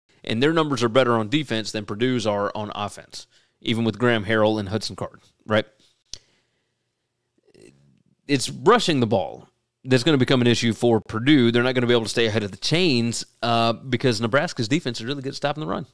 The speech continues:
turns out. Now, these numbers do not matter, right? Because we want to know about the most recent numbers. And the most recent numbers would have Nebraska favored by two point three. Now, part of that is because their offensive numbers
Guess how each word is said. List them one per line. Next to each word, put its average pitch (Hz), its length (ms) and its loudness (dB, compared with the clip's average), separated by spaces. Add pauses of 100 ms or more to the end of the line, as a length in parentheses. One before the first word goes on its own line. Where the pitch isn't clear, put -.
(320)
turns 117 200 -2
out. - 160 -6 (460)
Now, 165 260 0 (440)
these 190 340 2
numbers 175 340 2
do 196 180 0
not 180 240 0
matter, 117 340 -4 (360)
right? 135 240 0 (1000)
Because 143 560 2 (140)
we 143 220 -2
want 147 240 0
to 120 80 -4
know 143 160 4
about 135 240 2
the 135 120 0
most 139 320 0
recent 113 600 -4 (240)
numbers. 104 460 -8 (1040)
And 110 120 -6
the 127 40 -2
most 139 200 4
recent 175 300 0
numbers 143 340 -2
would 127 120 -2
have 120 180 2
Nebraska 113 460 -4
favored 110 280 -4
by 101 180 -6
two 110 280 -8
point 98 320 -14 (180)
three. 208 420 -6 (440)
Now, 113 80 -4
part 147 180 4
of 170 80 0
that 143 160 2
is 135 80 -2
because 123 320 0
their 120 200 2
offensive 123 440 -2
numbers 107 420 -4